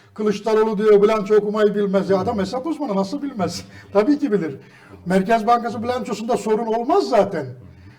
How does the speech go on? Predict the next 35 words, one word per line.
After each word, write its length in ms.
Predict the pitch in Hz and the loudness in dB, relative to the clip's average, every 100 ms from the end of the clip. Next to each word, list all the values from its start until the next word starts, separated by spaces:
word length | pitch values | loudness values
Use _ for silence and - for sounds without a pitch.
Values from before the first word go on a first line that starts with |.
| _ 392 | _ 8
Döviz 320 | 403 330 - | 8 8 4
sattıysan 600 | 208 175 - - 311 320 | 0 0 -4 -2 0 4
karşılığı 500 | 339 302 311 294 294 | 4 4 4 4 4
kadar 300 | 233 320 320 | 4 2 2
Türk 200 | 311 302 | 2 4
lirası 260 | 302 302 | 4 4
girmiştir. 720 | 233 202 160 - - 175 - - | 2 0 -2 -6 -6 -6 -8 -6
Bilançoda 440 | 226 208 190 196 185 | 4 6 6 2 0
görülür. 500 | 208 190 131 208 - - - | 4 2 2 -2 -2 -14 -4
Bu 100 | 330 | 2
Türk 260 | 311 294 294 | 4 4 4
lirasını 380 | 285 285 285 285 | 2 4 2 4
birine 240 | 285 262 | 2 4
borç 260 | 285 285 269 | 2 2 2
verdiysen 500 | 254 247 226 233 226 | 2 2 -2 0 2
alacak 460 | 226 233 220 226 | 4 4 4 2
olarak 400 | 190 - 147 - | 0 -2 -8 -10
görülür. 400 | 123 107 98 220 - - - | -14 -10 -6 -6 -8 -20 -6
Yine 200 | 269 294 | 2 4
bu 120 | 302 294 | 4 0
Türk 180 | - | -2
lirasıyla 400 | 277 269 285 269 254 269 | 0 0 2 2 4 4
altın 200 | 262 269 | 4 2
aldıysan 680 | 254 214 240 - 240 240 - - 240 | 2 0 -4 2 2 2 -8 -20 -6
bilançoda 600 | 262 254 233 247 226 233 | 2 2 2 2 4 4
altın 320 | 226 208 - | 4 2 -2
olarak 340 | 202 160 160 - | -4 -4 -8 -8
görülür. 400 | 160 135 202 - | -12 -10 -10 -4
Kayıp 320 | 190 320 - | -4 -4 -10
bir 60 | - | -8
şey 120 | 233 | -2
tabii 260 | 381 381 | 2 2
ki 60 | 359 | 4
olmaz 400 | 262 185 151 123 | 2 2 0 -8
yani. 220 | 123 - | -12 -14